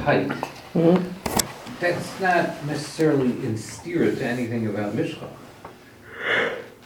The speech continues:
Speaker 2: Well, why doesn't he, why does he disagree to that? He was quoting
Speaker 1: I,
Speaker 2: everyone,
Speaker 1: I,
Speaker 2: they're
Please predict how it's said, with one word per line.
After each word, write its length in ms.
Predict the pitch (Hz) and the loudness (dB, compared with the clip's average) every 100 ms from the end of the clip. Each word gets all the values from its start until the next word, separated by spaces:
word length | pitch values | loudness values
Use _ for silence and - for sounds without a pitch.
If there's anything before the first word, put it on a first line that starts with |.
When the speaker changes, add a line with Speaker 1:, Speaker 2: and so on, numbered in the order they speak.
| - - | -20 2
Speaker 2:
Well, 120 | 156 | 8
why 220 | 156 165 180 | 12 12 12
doesn't 300 | 180 165 170 | 12 10 8
he, 60 | |
why 200 | 165 170 | 12 12
does 140 | 170 165 | 12 8
he 60 | |
disagree 460 | 156 160 143 175 233 | 6 6 6 8 10
to 80 | - | 8
that? 180 | 131 - - - - - - - | 2 0 -8 -12 -16 -18 -20 8
He 120 | 220 | 12
was 180 | 247 - | 12 12
quoting 280 | - 233 214 | 12 12 12
Speaker 1:
I, 60 | 208 | 12
Speaker 2:
everyone, 260 | 262 349 | 12 12
Speaker 1:
I, 20 | 254 | 12
Speaker 2:
they're 280 | 247 214 | 12 12